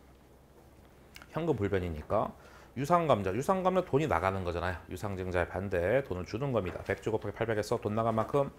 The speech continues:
마이너스 이제 팔만 이렇게 하시면 되겠죠. 이렇게 해서 이제 쓰시면 됩니다.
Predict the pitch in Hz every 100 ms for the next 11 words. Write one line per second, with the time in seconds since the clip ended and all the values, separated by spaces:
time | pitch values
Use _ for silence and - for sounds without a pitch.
0 | - - - - 92 95 90 90 82 -
1 | 127 139 127 92 - 85 87 80 82 -
2 | - - - - - - 104 - 107 104
3 | 123 107 90 117 123 104 87 87